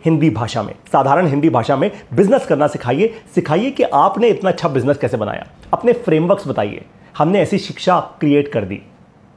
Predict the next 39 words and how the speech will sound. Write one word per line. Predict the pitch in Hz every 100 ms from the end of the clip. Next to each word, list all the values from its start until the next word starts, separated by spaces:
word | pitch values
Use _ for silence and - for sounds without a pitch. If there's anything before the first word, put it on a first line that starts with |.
| -
और | - 135
आज | - 151 190 104 - - _ - _ _ _ _ _ - -
भारत | 110 127 190 226
के | 208
तेईस | 190 165 180 139
राज्यों | 127 120 156
से | 139
और | -
दुनिया | 120 135 175
के | 175
बारह | 120 120 151
देशों | 131 -
से | 113 170 175 - -
जो | -
हिंदी | 92 131 165 233
समझने | 156 143 131
वाले | 139 117 120
देश | 110 -
हैं, | - - -
जहाँ | 123
पे | 139
लोग | 143 139
हिंदी | 127
समझते | 151 123 120 160
हैं, | - - - - - - 135
वो | 175
हमारी | - 131 131 139 202
मोबाइल | 202 147 147 165 -
ऐप | 143 -
में | 151
आकर | 135 123 143 101 - -
लाखों, | 127 131 170 185 - 208 226
लाखों | 151 143 160 - 196 185
मिनट | 131 156 196
की | - 196 160 - - - -
हमारे | 135 139 208
लेक्चर्स | 123 127 - - -
सुनते | 135 127 147
हैं। | 131